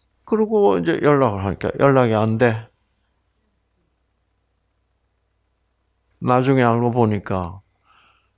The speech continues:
울산시에 연락해 보니까 옥 다, 다 보상했대. 그러니까 이 자식이 뭐예요?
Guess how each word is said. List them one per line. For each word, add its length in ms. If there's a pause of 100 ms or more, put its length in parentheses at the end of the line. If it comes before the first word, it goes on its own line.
(160)
울산시에 880
연락해 460
보니까 540 (420)
옥 460
다, 640 (720)
다 320
보상했대. 880 (1700)
그러니까 260
이 80
자식이 400
뭐예요? 440